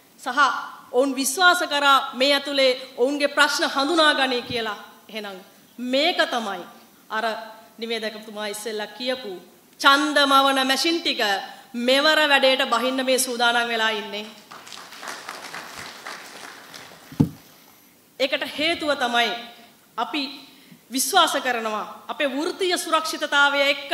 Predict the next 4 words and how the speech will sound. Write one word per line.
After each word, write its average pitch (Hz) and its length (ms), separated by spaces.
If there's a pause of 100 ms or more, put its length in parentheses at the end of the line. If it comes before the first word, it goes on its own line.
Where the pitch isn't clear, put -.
(760)
මේ 269 520
ව්‍යාපාරය 240 680
ගොඩ 233 240
නැගුවේ 277 480